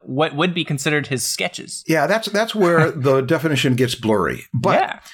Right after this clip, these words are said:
Speaker 2: do you know what the word was before people talked about sketches for finished painting? They used to use the term cartoon.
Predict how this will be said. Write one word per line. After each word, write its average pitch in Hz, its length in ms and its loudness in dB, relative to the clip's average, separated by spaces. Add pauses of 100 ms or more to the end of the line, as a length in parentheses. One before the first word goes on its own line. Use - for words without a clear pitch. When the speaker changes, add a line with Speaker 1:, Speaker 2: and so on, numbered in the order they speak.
(120)
Speaker 2:
do 147 100 4
you 214 100 6
know 226 160 4
what 220 220 0
the 165 100 4
word 165 360 2
was 156 300 2
before 143 680 0
people 147 320 0
talked 147 320 -2
about 113 220 -2
sketches 147 680 0
for 123 300 0
finished 135 400 -2
painting? 160 420 2
They 123 120 2
used 160 300 2
to - 140 0
use 175 300 2
the 131 120 -2
term 147 360 0
cartoon. 131 880 0